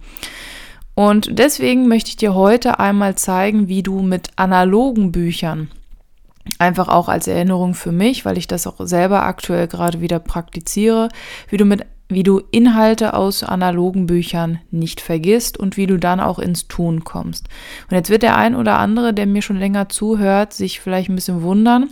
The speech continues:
Ich bin ja eigentlich recht digital unterwegs, das stimmt. Ich lese Bücher auf meinem Kindle, ich markiere da die wichtigsten Sachen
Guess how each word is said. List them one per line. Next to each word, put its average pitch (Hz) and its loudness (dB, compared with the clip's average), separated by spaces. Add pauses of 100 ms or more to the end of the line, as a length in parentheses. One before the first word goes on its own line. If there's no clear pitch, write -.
(400)
Ich - -4
bin 208 2
ja 220 4
eigentlich 226 0
recht 202 -6
digital 196 -2
unterwegs, 160 -8
das 175 -4
stimmt. 180 0
Ich - -8
lese 185 2
Bücher 196 0
auf 196 -4
meinem 175 -2
Kindle, 240 2
ich - -4
markiere 190 -4
da 190 -2
die 185 -6
wichtigsten 175 -8
Sachen 208 0